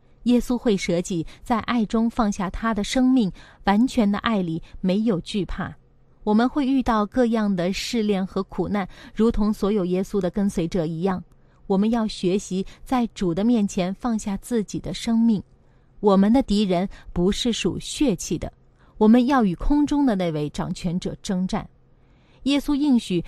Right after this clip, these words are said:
他会与我们同在，他自己服侍我们。今生我们将面对很多的不舒适、困难，甚至危险。只有耶稣已经去为我们在天上预备的地方，才是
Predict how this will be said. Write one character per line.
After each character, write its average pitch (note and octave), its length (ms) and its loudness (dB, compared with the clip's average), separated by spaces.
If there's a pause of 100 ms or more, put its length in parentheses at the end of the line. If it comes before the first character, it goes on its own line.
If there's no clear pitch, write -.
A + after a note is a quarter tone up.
(140)
他 D4 240 -2
会 B3+ 200 0
与 E3+ 160 -4
我 G#3 160 0
们 D#3 140 -4
同 F3 300 -2
在， G3+ 240 -6 (280)
他 C#4+ 140 -2
自 D4+ 240 -2
己 D#3 260 -8 (140)
服 F3 260 -6
侍 B3+ 240 -2
我 F3 160 -2
们。 - 160 -8 (720)
今 G#3 180 2
生 G#3 260 2 (180)
我 G#3 80 4
们 A3+ 140 8
将 C4+ 200 4
面 C4+ 220 4
对 G#3+ 160 2
很 E3 360 0
多 A3 200 2
的 G3+ 80 0
不 B3 180 -2
舒 A#3+ 220 -2
适、 - 360 -4
困 C4+ 300 2
难， E3+ 180 -2 (200)
甚 G3 240 -2
至 E3 140 -2
危 A#3 240 0
险。 - 280 -4 (300)
只 C#4 140 2
有 C4 120 4
耶 A#3 200 2
稣 A#3+ 300 -4 (180)
已 G3 120 2
经 A#3+ 220 4
去 - 200 -2
为 C4 140 4
我 G3 140 2
们 E3 140 -2
在 A3 160 -2
天 C#4 280 0
上 B3+ 240 0
预 C#4+ 160 2
备 F#3+ 200 -2
的 E3 100 -4
地 F#3+ 180 -2
方， F3+ 240 -2 (200)
才 - 260 -2
是 G#3+ 200 -2